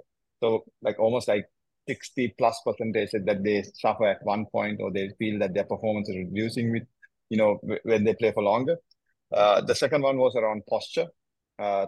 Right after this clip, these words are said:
third one was around vision. And the fourth one was around non-communicable diseases related to obesity and bad lifestyle. Then we're like, "Oh, I mean, there's a, there's a lot of people." I mean, I don't, I don't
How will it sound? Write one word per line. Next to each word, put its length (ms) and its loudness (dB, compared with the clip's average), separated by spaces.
third 160 2
one 160 2
was 260 -2
around 320 -2
vision. 460 -4
And 360 -4
the 80 -8
fourth 260 2
one 240 2
was 160 -2
around 460 0
non-communicable 800 0
diseases 520 -6
related 300 -4
to 120 -10
obesity 400 -4
and 160 -4
bad 180 2
lifestyle. 460 -6
Then 140 0
we're 100 4
like, 180 4
"Oh, 180 6
I 80 0
mean, 280 2
there's 200 6
a, 60 0
there's 180 4
a 20 4
lot 140 10
of 140 4
people." 260 2
I 60 4
mean, 140 0
I 100 2
don't, 280 0
I 80 2
don't 340 0